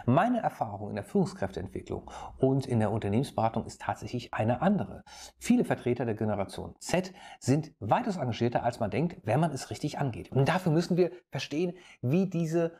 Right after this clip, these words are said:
Menschen, die junge Generation, groß geworden ist, gerade im Kontrast zu uns. Wir sind in den achtziger, neunzigern, zweitausender groß geworden und wir haben eine sehr sichere, eine sehr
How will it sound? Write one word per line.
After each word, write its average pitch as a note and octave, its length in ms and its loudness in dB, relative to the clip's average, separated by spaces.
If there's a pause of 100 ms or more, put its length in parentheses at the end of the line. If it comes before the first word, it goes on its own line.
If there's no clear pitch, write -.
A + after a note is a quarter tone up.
Menschen, D3+ 380 2
die C#3+ 140 0
junge D3+ 160 4
Generation, C#3+ 380 0
groß C4 220 -2
geworden B2+ 260 2
ist, C3 120 -4
gerade A3 240 2
im A3 80 -2
Kontrast F#3 480 -4
zu A#3 140 -2
uns. C#3+ 280 -6 (360)
Wir C#3 160 4
sind A#2 180 2
in A2+ 140 -4
den G#2 240 -4
achtziger, G#2+ 400 -4
neunzigern, B2+ 480 2 (320)
zweitausender D3 680 2
groß D3+ 280 0
geworden D3+ 380 0 (140)
und F3+ 140 4
wir - 180 0
haben F3+ 240 -2
eine D#3 420 -6 (120)
sehr C#3+ 180 -2
sichere, C3+ 400 -4
eine B2 200 0
sehr B2 280 2